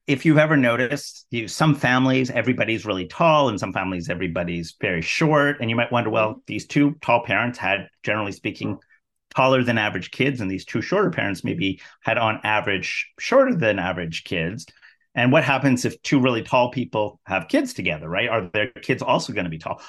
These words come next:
Speaker 1: Well, selective breeding is kind of using the same things we kind of understand, that relatives tend to resemble each other in, in characteristics. Um, and selective breeding is about taking characteristics that either biologists care about or animal and plant breeders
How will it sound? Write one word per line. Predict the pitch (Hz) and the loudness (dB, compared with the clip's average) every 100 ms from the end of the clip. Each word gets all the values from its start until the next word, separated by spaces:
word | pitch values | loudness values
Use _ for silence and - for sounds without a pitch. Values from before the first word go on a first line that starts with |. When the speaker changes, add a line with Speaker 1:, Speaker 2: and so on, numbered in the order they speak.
| - | 0
Speaker 1:
Well, | 175 | 0
selective | 170 220 262 277 | 4 2 2 2
breeding | 165 170 170 | 4 4 4
is | 123 | 2
kind | - 156 156 | 2 0 2
of | 127 | 2
using | 131 131 | 2 2
the | 120 | 0
same | - 175 208 | -4 -4 -4
things | 170 175 143 | -4 -2 0
we | 123 123 | -2 -4
kind | - 156 208 | -4 -4 -2
of | 170 | 0
understand, | 127 113 - 180 101 | -2 -4 -6 -4 -4
that | 92 104 | -6 -4
relatives | 107 131 127 135 123 | -2 0 -2 -6 -8
tend | - 113 | -8 -6
to | - | -4
resemble | 98 98 135 143 101 | -4 0 0 2 0
each | 85 92 | -2 -4
other | 85 87 92 - - _ _ | -4 -4 -4 -10 -20 _ _
in, | - 101 95 | -6 -6 -4
in | 113 104 | -4 -4
characteristics. | - - 160 185 107 87 - 90 - - - - - _ | -4 0 2 2 -2 -2 -4 -8 -10 -20 -20 -20 -20 _
Um, | 110 107 104 - | -2 0 0 0
and | 135 | 0
selective | 170 196 - | 2 0 0
breeding | 165 160 147 | 2 4 4
is | 117 | 2
about | 110 120 | 0 -2
taking | 143 - 131 | -4 -6 -2
characteristics | 135 131 123 - 110 - | -2 0 -2 -4 -10 -4
that | 113 107 - | 0 2 2
either | 113 113 113 113 - _ - | 0 2 2 0 -2 _ -2
biologists | 101 113 254 170 104 - | 2 4 2 0 -4 -8
care | - 98 92 | -4 0 0
about | 87 92 113 - | 0 -2 -4 -4
or | 143 190 156 131 | 0 2 2 0
animal | 123 127 123 | 0 0 -2
and | 113 | -6
plant | - 110 107 | -4 -4 -4
breeders | 113 120 127 82 71 - | -6 -4 -4 -6 -14 -20